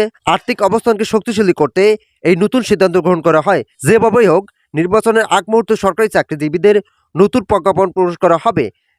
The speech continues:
যেখানে সিলেকশন গ্রেড ও টাইম স্কেল সহ বিভিন্ন ধরনের সুযোগ সুবিধা পুনরুদ্ধার করা হবে। আশা করা যাচ্ছে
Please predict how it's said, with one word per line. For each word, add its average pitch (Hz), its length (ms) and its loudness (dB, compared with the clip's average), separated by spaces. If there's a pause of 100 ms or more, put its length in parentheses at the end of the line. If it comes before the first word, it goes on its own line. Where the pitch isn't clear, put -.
যেখানে 180 280 0
সিলেকশন 220 460 -2
গ্রেড 170 240 -2 (240)
ও 139 120 -2
টাইম 208 240 0 (100)
স্কেল 233 220 -4
সহ 220 140 2
বিভিন্ন 196 380 -2
ধরনের 147 340 0
সুযোগ 214 220 -4
সুবিধা 190 340 2 (440)
পুনরুদ্ধার 214 500 2
করা 180 200 2
হবে। 180 260 -2 (200)
আশা 180 240 -2
করা 208 180 2
যাচ্ছে 147 300 0